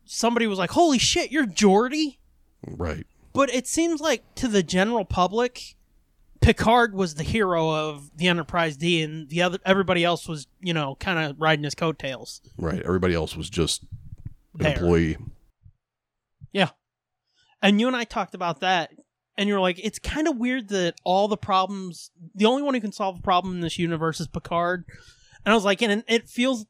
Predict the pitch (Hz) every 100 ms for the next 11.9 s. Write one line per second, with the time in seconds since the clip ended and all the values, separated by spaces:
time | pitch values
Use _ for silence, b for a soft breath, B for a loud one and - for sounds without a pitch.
0 | 196 - - 233 214 208 226 180 151 233
1 | 220 196 202 202 185 175 180 175 165 -
2 | b b b - 180 190 185 - 160 -
3 | 170 196 190 - 190 - - 143 156 -
4 | 156 165 151 156 156 151 135 156 170 156
5 | _ - - - - 254 330 349 302 294
6 | 294 330 214 160 95 95 92 90 85 85
7 | 87 82 85 82 - 80 - 87 80 -
8 | 82 80 80 - - - _ - 92 -
9 | 82 78 78 76 - _ _ _ _ -
10 | - - 190 135 95 87 85 85 92 87
11 | 80 82 82 82 82 80 87 -